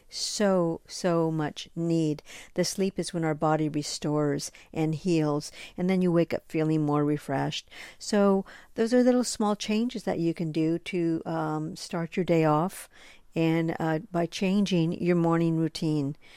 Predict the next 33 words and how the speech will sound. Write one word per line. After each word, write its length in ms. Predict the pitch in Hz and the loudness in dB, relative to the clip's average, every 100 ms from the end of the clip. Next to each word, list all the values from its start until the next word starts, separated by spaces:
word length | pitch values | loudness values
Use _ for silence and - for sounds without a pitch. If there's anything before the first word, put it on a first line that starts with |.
| - - - - _ - | -20 -20 -20 -20 _ 0
Uh, 240 | 190 190 | 2 2
the 180 | 185 196 | 2 2
next 400 | 214 277 - - | 2 0 -4 -4
I 140 | 185 185 | 2 4
would 260 | 175 160 - | 2 -2 -2
say 360 | 185 170 175 | 2 4 4
is 260 | 175 165 - - | 2 0 -2 -6
learn 580 | 175 185 214 240 254 262 | 0 4 6 6 6 2
something 760 | - 185 190 196 202 202 170 | -2 0 0 0 0 0 2
new. 520 | 165 185 190 165 147 - - - - - | 4 4 4 2 0 -4 -14 -20 -20 -4
And 340 | 214 208 208 | 0 0 2
I 160 | 220 220 | 2 2
always 300 | 233 254 233 | 2 2 2
ask 300 | 220 214 - | 0 0 -4
my 200 | 196 185 | -2 -2
friends, 600 | - 226 185 196 214 226 | 2 4 4 4 0 2
I 180 | 190 180 | 0 0
ask 400 | 175 175 180 - | -2 -2 -4 -8
my, 580 | 185 175 170 165 160 - - - | -6 -4 -2 0 0 -2 -6 -10
my 220 | - 160 | -6 -4
grown, 460 | 185 175 175 185 226 - | -4 2 4 4 2 0
<laughs> 80 | 208 | -2
even 200 | 202 208 | 0 0
my 140 | 190 | 0
grown 260 | 185 202 196 | 2 2 2
adult 320 | 165 180 - | 2 2 2
kids, 260 | 180 180 - - - | 0 0 -4 -16 0
"What 140 | 226 240 | 4 4
did 180 | 285 | 4
you 100 | 294 | 6
learn 260 | 262 277 466 | 6 6 4
today?" 500 | - 180 160 147 156 - - - - - | 0 2 4 2 0 -6 -20 -20 -20 -4
Um, 520 | 214 214 214 214 214 | 0 2 2 0 -2